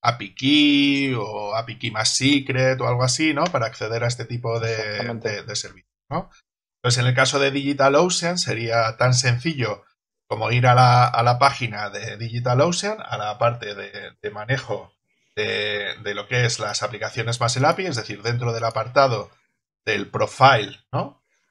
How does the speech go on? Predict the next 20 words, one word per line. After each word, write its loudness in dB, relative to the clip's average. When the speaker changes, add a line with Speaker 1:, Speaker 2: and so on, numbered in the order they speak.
Speaker 1:
Dentro 0
de 0
la 2
gestión -2
de -4
lo -10
que -8
sería 2
la -2
cuenta, 0
tendríamos -6
que -4
ir 0
al 0
apartado -2
donde -6
pone 2
A -10
P -6
I, 2